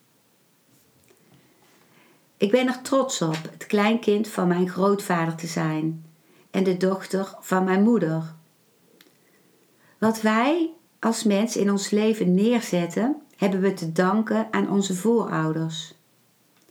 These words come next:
Ook als we zelf iets doen wat anders is dan wat onze voorouders deden, en wat soms beter is in onze eigen ogen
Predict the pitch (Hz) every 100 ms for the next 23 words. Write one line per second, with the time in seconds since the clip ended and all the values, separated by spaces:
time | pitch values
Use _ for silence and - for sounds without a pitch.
0 | _ _ _ _ _ _ _ _ _ _
1 | 247 269 240 - 214 214 220 247 - 202
2 | - 165 196 226 294 302 - 190 190 185
3 | - - 208 262 226 - - 190 311 -
4 | - - - - - - - 185 202 196
5 | 190 190 196 185 175 196 226 233 180 180
6 | 180 175 190 214 202 170 226 - _ _
7 | - _ _ _ _ _ _ _ _ _
8 | - - - - _ _ _ - _ _
9 | _ _ _ _ - 185 196 - 202 -
10 | - 190 180 - 196 233 202 185 185 180
11 | 170 185 165 - 139 180 180 - 214 233
12 | 233 175 202